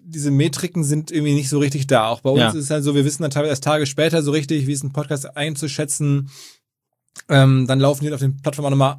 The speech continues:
Speaker 1: a-, anders. Also man kann's ja nicht so richtig gut hochrechnen, weil dann gibt's auf einmal ein Format, das bei Apple besser läuft als bei Spotify oder umgekehrt.
Speaker 2: Hm.
Speaker 1: Ähm,
Speaker 2: Ich hoffe umgekehrt.
Speaker 1: Ja.
Speaker 2: Ähm, aber nein, äh, es ist halt so, äh, wir sind da, glaub ich, äh, wir, wir geben ja den Creatoren wie euch alle Daten. Also wirklich, äh, tagesaktuell, ähm,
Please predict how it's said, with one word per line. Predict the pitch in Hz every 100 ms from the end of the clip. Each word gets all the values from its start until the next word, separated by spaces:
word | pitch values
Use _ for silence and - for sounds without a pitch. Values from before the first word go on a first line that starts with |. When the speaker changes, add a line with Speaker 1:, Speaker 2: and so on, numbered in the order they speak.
| -
Speaker 1:
a-, | 151 -
anders. | 143 180 170 160 143
Also | 143 135
man | 135
kann's | 139
ja | 143
nicht | 135
so |
richtig | 139 139
gut | 131
hochrechnen, | 139 165 143
weil | 139
dann | 135
gibt's | 135 143
auf |
einmal | 156 139 135
ein | 131
Format, | 123 135 139
das | 139
bei | - 131 135 139 131
Apple | 143 143 156 143
besser | 135 139 147
läuft | 147
als | 139
bei | 135
Spotify | 165 156 151
oder |
umgekehrt. | 151 165 170 160 -
Speaker 2:
Hm. | 135 110 - _ _
Speaker 1:
Ähm, | 151 143 143 143 135 131 - _ _ _ _ _ _ _ _ _
Speaker 2:
Ich | - -
hoffe | -
umgekehrt. | 117 101 - 110 - -
Speaker 1:
Ja. | 175 185 131 120
Speaker 2:
Ähm, | 117 127
aber | 139
nein, | 143 120 - -
äh, | 151 143 147 151
es | 151
ist | 190 151
halt | 160
so, | 156 156 -
äh, | 156 156 151 165
wir | 156 160
sind | 185 160
da, |
glaub | 139 139
ich, | 139 -
äh, | 127 131
wir, | 139 139 143
wir | 139
geben | 135 151
ja | 135
den | 110 113
Creatoren | 113 110 110 104
wie | 107
euch | 104 104 - 107
alle | 107 107
Daten. | 95 95 101 90 85
Also | 101 98 107
wirklich, | 107 107 101 - 110
äh, | 110
tagesaktuell, | 107 110 113 110 104 113 104 104 104 107
ähm, | 107 101 98 95 95 92